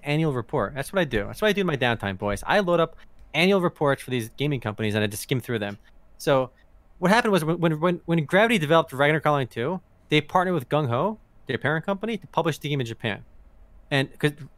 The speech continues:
Gung Ho made a lot of money off Ragnarok, uh, one in Japan, lots of money. They licensed the game, and their, their license agreement is a pretty typical agreement where, you know, Gravity would get a percent of revenues, but they also got an upfront license fee.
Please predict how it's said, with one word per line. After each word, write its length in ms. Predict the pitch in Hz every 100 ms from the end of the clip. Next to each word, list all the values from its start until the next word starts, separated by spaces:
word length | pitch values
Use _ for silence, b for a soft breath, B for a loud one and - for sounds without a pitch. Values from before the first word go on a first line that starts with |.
| -
Gung 160 | 165
Ho 160 | 175 202
made 120 | 143
a 80 | 120
lot 240 | 123 156
of 60 | 139
money 200 | 156 123
off 160 | 107
Ragnarok, 440 | 123 117 110 107 -
uh, 180 | 139 101
one 260 | 101 151 110
in 120 | 131
Japan, 440 | 107 - 98 101 123
lots 340 | 110 120 160 -
of 100 | 92
money. 300 | 95 107 127 - - -
They 80 | 143
licensed 380 | 143 185 196
the 80 | 185
game, 320 | 135 120 131 - - -
and 200 | 165 151 -
their, 220 | 185 180
their 180 | 160 190
license 300 | 185 226 196
agreement 340 | 165 156 151 -
is 120 | 156
a 40 |
pretty 240 | 143 180 -
typical 280 | 156 175 151
agreement 260 | 143 143
where, 200 | 131 123 143
you 60 |
know, 160 | 120 107
Gravity 360 | 151 151 160
would 100 | 160
get 140 | 147 135
a 20 |
percent 280 | 135 - 139
of 80 | 123
revenues, 460 | 127 107 107 - _ _ _ _ -
but 100 | 156
they 100 | 165
also 220 | 202 208
got 160 | 196 -
an 60 | 165
upfront 240 | - 180
license 340 | 196 220 151
fee. 240 | - -